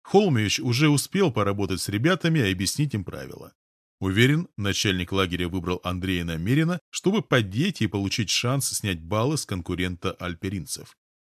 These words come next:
Нелогично. Раз уже начал топить определённые отряды, так топи уже до конца и не распыляйся. Хотя так нам даже лучше. Адельхайм вышел, а Никанор приступил к занятию.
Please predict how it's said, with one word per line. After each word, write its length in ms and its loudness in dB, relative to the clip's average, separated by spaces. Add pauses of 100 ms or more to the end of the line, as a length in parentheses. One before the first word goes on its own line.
(400)
Нелогично. 840 2 (400)
Раз 320 4
уже 180 2
начал 380 2
топить 400 0
определённые 600 0
отряды, 500 2 (120)
так 220 0
топи 320 0
уже 220 0
до 140 2
конца 440 2
и 60 2
не 220 -2
распыляйся. 800 -2 (340)
Хотя 380 0
так 380 0
нам 280 4
даже 340 0
лучше. 540 -8 (840)
Адельхайм 600 4
вышел, 540 0
а 120 4
Никанор 500 4
приступил 600 0
к 60 -6
занятию. 640 -6